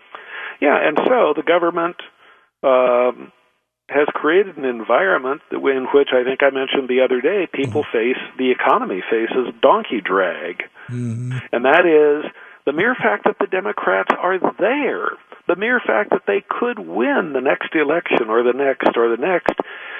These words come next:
Speaker 1: means you're going to get a lot less investment in the economy, because everyone knows when they come back, like, Donald Trump has been peeling back enormous numbers of Obama regulations, but he's been doing it by executive authority,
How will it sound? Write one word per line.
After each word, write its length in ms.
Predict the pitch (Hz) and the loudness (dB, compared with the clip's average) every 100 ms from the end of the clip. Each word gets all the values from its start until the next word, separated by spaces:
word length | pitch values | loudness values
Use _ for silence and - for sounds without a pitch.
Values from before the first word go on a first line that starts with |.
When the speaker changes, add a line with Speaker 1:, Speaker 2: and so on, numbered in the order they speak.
| - | -6
Speaker 1:
means 300 | 156 160 160 139 | -4 -2 -2 -2
you're 100 | 135 | 2
going 260 | 160 165 | 2 2
to 60 | 143 | 2
get 160 | 135 | 2
a 60 | 117 | 2
lot 320 | 107 175 233 | 2 0 0
less 160 | 185 175 | -4 -4
investment 640 | 190 170 170 214 - 220 120 | -4 0 0 0 -2 -2 0
in 100 | 113 | 0
the 160 | 107 | 0
economy, 560 | 101 - 117 101 98 - - - - - - | 0 2 0 0 -6 -10 -12 -18 -20 -14 -4
because 200 | 147 139 147 | 2 4 4
everyone 340 | 190 196 175 | 2 2 2
knows 200 | 120 107 - | 2 2 2
when 180 | 139 208 | 2 2
they 120 | 214 | 0
come 260 | - 190 185 | 2 0 2
back, 320 | 170 147 135 - - - - - - | 2 2 0 -4 -12 -12 -12 -8 0
like, 180 | 160 160 | 2 4
Donald 300 | 196 240 247 | 2 2 0
Trump 340 | - 190 208 - - | 2 2 0 -4 -4
has 120 | 131 - | -2 0
been 160 | 143 | -2
peeling 420 | - 202 202 160 | -2 -2 0 0
back 300 | 123 131 127 | 2 2 2
enormous 560 | 135 127 127 190 233 143 - | -2 -2 2 2 4 2 2
numbers 340 | 131 127 120 120 | 0 0 0 0
of 80 | 117 | 2
Obama 520 | 117 120 143 143 110 | 4 4 4 4 4
regulations, 840 | 120 117 117 110 170 196 - 95 - - - | 4 4 0 2 4 4 2 0 -8 -10 -4
but 100 | - | 0
he's 140 | 196 185 | 2 2
been 160 | 202 196 | 2 4
doing 260 | 202 190 | 4 4
it 120 | 190 | 2
by 140 | - 165 | 2 0
executive 560 | 147 160 196 - 135 | 2 2 2 2 2
authority, 540 | 110 - 113 95 98 | 2 4 2 2 -2